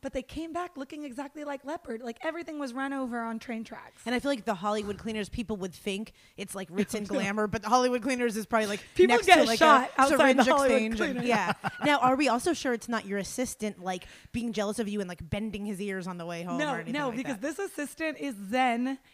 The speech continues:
Speaker 1: and legitimate and a team player. But I would have been wary if it were previous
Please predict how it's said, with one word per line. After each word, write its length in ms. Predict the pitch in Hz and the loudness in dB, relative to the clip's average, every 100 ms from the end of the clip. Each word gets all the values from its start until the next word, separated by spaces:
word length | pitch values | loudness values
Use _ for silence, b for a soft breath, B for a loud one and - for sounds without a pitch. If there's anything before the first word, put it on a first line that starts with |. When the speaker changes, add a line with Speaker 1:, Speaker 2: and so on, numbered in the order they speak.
| b 269 | b -4
Speaker 1:
and 240 | 269 254 | -2 -2
legitimate 640 | 240 196 254 254 262 247 _ b - | -2 -2 -2 0 -2 -4 _ b -6
and 100 | 254 | -4
a 60 | |
team 280 | 240 262 226 | -4 -6 -6
player. 420 | 208 214 220 - - b - | -6 -8 -10 -16 -20 b -6
But 260 | 285 269 - | -4 -4 -6
I 60 | 262 | -6
would 140 | 285 | -6
have 100 | 311 | -8
been 160 | 277 277 | -8 -6
wary 540 | 262 247 240 233 233 - | -6 -4 -4 -4 -8 -10
if 120 | 240 | -10
it 60 | 254 | -6
were 120 | 233 | -6
previous 520 | - 262 240 247 226 | -6 -8 -4 -4 -6